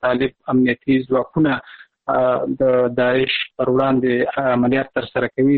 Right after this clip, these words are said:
تر دې وړاندې هم داسې، څو پیښې شوي دي چې، د داعش اړوند، کورونو باندې دوی چاپې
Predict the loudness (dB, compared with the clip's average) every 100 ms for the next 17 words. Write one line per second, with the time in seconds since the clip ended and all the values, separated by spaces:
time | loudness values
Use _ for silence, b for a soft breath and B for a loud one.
0 | 0 -2 -2 -2 0 0 0 0 0 2
1 | 2 0 -2 -2 -4 b b _ _ 0
2 | 2 0 0 0 0 0 -2 0 -2 -2
3 | -2 0 2 0 -2 -2 0 2 0 2
4 | 2 2 2 2 2 2 -2 -2 0 0
5 | -2 -2 -2 0 0 0 -4 _ _ _
6 | -2 0 0 -2 -2 -2 -4 -2 -2 2
7 | 2 0 0 0 -2 0 0 0 0 -4
8 | -2